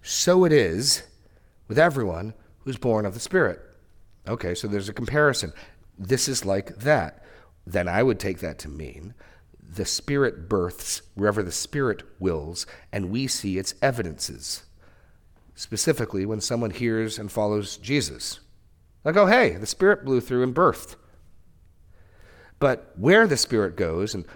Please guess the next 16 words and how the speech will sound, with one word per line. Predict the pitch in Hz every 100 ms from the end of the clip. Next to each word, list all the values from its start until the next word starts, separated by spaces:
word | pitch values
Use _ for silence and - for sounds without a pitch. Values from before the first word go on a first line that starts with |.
| -
whom | - 190 202
he | 104
births | 80 76 90 104 110
is, | 101 87 - - - _ _ -
according | - 107 107
to |
verse | 92 98 113
eight, | 120 98
as | -
I | 73 127
understand | 85 - 71 82
it, | 107 - -
according | - 107 113
to | 110
his | 101 104
will, | 120 165 117